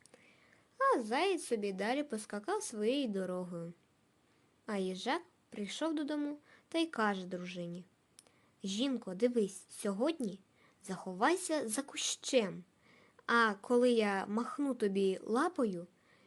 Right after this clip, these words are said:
іди за фінішну пряму. Добре?» «Добре, любе». І пішла дружина,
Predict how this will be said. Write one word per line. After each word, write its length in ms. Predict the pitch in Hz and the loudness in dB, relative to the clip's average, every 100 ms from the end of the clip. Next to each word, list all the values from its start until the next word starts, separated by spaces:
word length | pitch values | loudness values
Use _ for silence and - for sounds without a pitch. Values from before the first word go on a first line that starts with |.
| - - | -20 -6
іди 520 | 214 208 185 294 359 - | -2 0 4 4 2 -4
за 180 | 185 196 | -4 -4
фінішну 600 | 196 240 269 262 240 240 | -2 0 0 -2 0 0
пряму. 420 | 233 214 202 170 - _ _ _ _ _ - | 0 0 0 -2 -8 _ _ _ _ _ -4
Добре?» 380 | 226 294 320 240 _ _ _ _ _ _ _ _ _ _ - | 0 0 0 -4 _ _ _ _ _ _ _ _ _ _ -8
«Добре, 640 | 214 233 294 370 311 214 - - | 0 2 2 2 0 -2 -8 -6
любе». 400 | 214 208 175 175 - _ _ _ _ _ _ _ _ _ _ - _ _ - _ _ _ _ - _ _ _ | -2 -2 -2 -10 -14 _ _ _ _ _ _ _ _ _ _ -20 _ _ -20 _ _ _ _ -20 _ _ _
І 140 | 392 | 2
пішла 560 | 427 277 247 220 240 269 | 4 2 -2 0 2 2
дружина, 640 | 226 214 208 185 175 175 | 0 -2 -2 -4 -4 -6